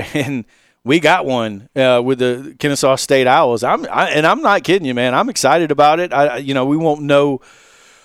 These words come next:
what day or what time the game is until they release the field on Sunday, but I'm, I really do hope it's, it's gonna be a seven or nine o'clock game, you know, where, you know, you can get home and really settle in and digest it. And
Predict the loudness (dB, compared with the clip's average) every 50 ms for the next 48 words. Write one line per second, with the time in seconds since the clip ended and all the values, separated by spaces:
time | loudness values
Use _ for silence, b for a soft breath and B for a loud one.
0 | b b b b _ -2 2 2 4 4 4 2 2 4 4 4 2 4 4 2
1 | 2 2 -2 0 0 2 2 0 0 -2 -2 0 0 0 0 0 0 2 2 2
2 | 0 0 -2 -4 -2 0 2 2 2 2 2 0 0 0 -2 -2 -2 -4 -6 -6
3 | -2 0 0 2 2 2 0 -2 -2 -2 -2 -2 -2 -4 -4 -2 0 0 0 0
4 | 0 2 2 2 0 0 0 0 2 2 2 2 0 0 0 0 2 2 2 2
5 | 2 0 0 -2 0 0 0 0 0 0 -2 -2 -2 -4 -8 -4 -2 -2 -2 -2
6 | -4 -12 -12 -8 -4 -2 -2 0 0 0 0 0 2 2 2 2 2 0 -2 0
7 | 0 0 0 0 -2 -2 0 2 2 2 0 -2 -2 0 0 -2 -2 -4 -6 -10
8 | -10 -6 -4 -2 -2 0 0 0 0 -2 -2 -4 -6 -6 -4 -2 -2 -4 -4 -6
9 | -6 -4 -2 -2 -2 0 0 -2 -2 -2 -2 -4 -2 0 0 0 -2 0 0 0
10 | 2 2 2 0 0 0 -2 -2 -4 -6 -4 -2 -2 0 -2 -2 -2 -2 -2 -2
11 | -2 -2 -2 -2 -2 -4 -6 -10 -10 -10 -12